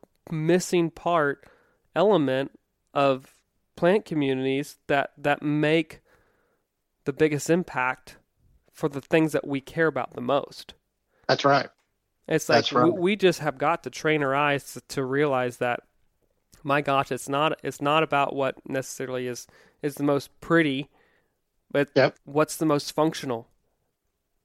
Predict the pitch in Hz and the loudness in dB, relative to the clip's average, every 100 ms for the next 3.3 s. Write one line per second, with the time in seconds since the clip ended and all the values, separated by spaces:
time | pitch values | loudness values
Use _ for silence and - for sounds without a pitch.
0 | _ - 151 - 147 143 160 156 160 165 | _ 0 0 0 4 4 4 4 4 6
1 | - 151 - 156 - 165 160 151 139 143 | 4 -2 0 -2 0 0 0 -2 0 0
2 | - - _ - _ - - 165 - 127 | -4 -14 _ -20 _ -6 -4 -4 -6 -10
3 | 120 - - | -12 -14 0